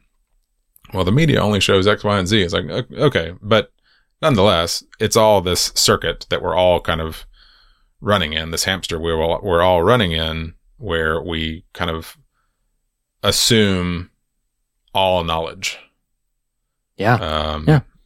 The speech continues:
Speaker 1: and that's, that way lies madness.
Speaker 2: The last half of that verse, that "Through a glass darkly" verse, says,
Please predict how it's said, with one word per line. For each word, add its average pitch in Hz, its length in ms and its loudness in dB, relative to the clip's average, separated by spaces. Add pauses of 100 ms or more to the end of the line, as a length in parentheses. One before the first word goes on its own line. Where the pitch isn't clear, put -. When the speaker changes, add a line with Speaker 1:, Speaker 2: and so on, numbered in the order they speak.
(120)
Speaker 1:
and 82 180 -6
that's, - 480 -6 (800)
that - 240 -4
way 87 160 -2
lies 82 260 -6
madness. - 540 -10 (1700)
Speaker 2:
The 120 180 6
last 113 340 4
half 120 200 2
of 113 60 0
that 107 160 4
verse, 92 460 2 (140)
that 90 260 2
"Through 98 180 4
a 90 40 2
glass 92 260 4
darkly" 98 300 4
verse, 101 260 4
says, 92 560 4